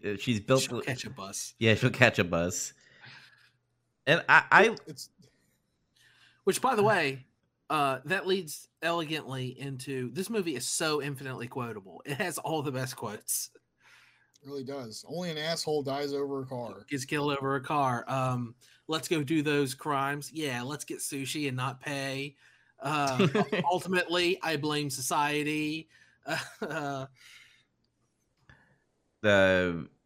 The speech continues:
Speaker 1: repo life is intense or something like that.
Speaker 3: Yeah, intense.
Speaker 2: A repo man's life is always intense.
Speaker 3: I really,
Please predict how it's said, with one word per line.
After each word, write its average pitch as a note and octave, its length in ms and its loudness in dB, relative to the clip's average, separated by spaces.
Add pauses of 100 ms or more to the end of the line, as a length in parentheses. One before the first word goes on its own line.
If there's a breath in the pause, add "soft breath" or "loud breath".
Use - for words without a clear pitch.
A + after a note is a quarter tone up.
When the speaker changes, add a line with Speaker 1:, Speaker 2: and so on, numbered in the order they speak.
(600)
Speaker 1:
repo G#2+ 600 4
life G2+ 440 4
is F2 180 -2
intense F#2 760 -2
or F#2 100 -6
something G#2+ 380 -4
like A2+ 160 -6
that. G#2+ 280 -4 (840 loud breath)
Speaker 3:
Yeah, C#3+ 280 -4 (320)
intense. C3+ 680 -6
Speaker 2:
A C#3 40 0
repo D#3+ 260 0
man's A#2+ 240 -6
life G#2+ 220 -8
is G#2 100 -12
always F2+ 420 -14
intense. - 520 -20
Speaker 3:
I E3 40 -2
really, G3 220 2